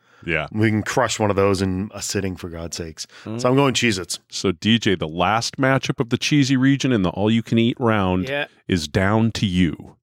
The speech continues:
Speaker 3: It's, um, it's, it's
Speaker 1: The
Speaker 3: Cheez-Its
Speaker 1: buzzer's,
Speaker 3: by
Speaker 1: the
Speaker 3: a
Speaker 1: clock's ticking down.
Speaker 3: landslide.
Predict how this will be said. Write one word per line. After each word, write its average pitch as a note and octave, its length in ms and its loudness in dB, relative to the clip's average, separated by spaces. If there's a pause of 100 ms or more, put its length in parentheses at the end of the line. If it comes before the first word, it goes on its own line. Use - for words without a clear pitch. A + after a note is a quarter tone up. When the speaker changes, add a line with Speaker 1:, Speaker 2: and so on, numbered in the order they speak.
(140)
Speaker 3:
It's, D#3 280 -2
um, D3 380 0
it's, D#3 340 0
it's F#3 260 -2
Speaker 1:
The F3+ 280 2
Speaker 3:
Cheez-Its D#3 200 2
Speaker 1:
buzzer's, A2+ 520 2
Speaker 3:
by C#3+ 440 0
Speaker 1:
the - 80 -2
Speaker 3:
a D3+ 60 2
Speaker 1:
clock's B2+ 320 2
ticking D3 460 2
down. C3 300 4
Speaker 3:
landslide. A#2+ 200 -4